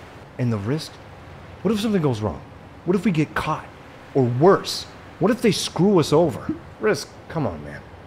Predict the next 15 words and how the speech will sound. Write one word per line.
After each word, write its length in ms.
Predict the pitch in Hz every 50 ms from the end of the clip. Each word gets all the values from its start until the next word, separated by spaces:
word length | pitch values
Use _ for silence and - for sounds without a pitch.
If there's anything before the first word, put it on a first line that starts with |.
| - -
There 120 | 135 135
are 80 | 143 147
always 460 | - 135 131 127 120 117 104 85 82
risks. 380 | 82 85 85 - - - - - - - - - - - - - - - -
But 100 | - 123
we've 120 | 131 131
got 180 | 156 143 143 143
this 180 | - 120 - -
route 140 | 135 131
nailed. 420 | 123 113 113 123 135 131 110 87 - - - - - - - - - - -
We 80 | -
unload, 500 | 120 127 135 127 127 123 123 123 123 120 117 - -
we 80 | - - -
get 240 | - 139 - -
paid, 340 | - 117 110 104 104 101 92